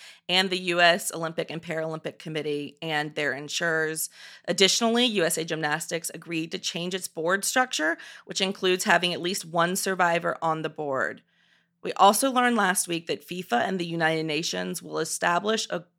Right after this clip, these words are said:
global investigative network next year to tackle sexual abuse across all sports.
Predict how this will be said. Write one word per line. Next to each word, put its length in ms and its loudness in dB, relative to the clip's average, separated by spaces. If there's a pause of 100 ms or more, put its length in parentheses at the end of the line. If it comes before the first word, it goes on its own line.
(160)
global 480 0
investigative 760 -2
network 460 2 (340)
next 300 0
year 260 0
to 140 -6
tackle 420 0
sexual 460 -4
abuse 520 -6
across 400 -6 (160)
all 200 2
sports. 600 -6